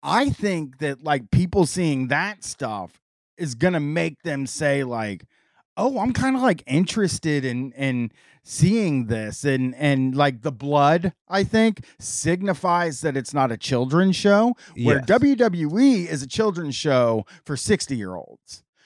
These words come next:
Speaker 1: And, uh,
Speaker 2: <laughs>
Speaker 1: so people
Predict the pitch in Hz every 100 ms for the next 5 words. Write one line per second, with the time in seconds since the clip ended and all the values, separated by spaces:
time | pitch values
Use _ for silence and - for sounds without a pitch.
0 | _ _ _ 156 151 147 175 151 139 131
1 | 120 - _ _ _ _ _ - 240 175
2 | - 220 196 233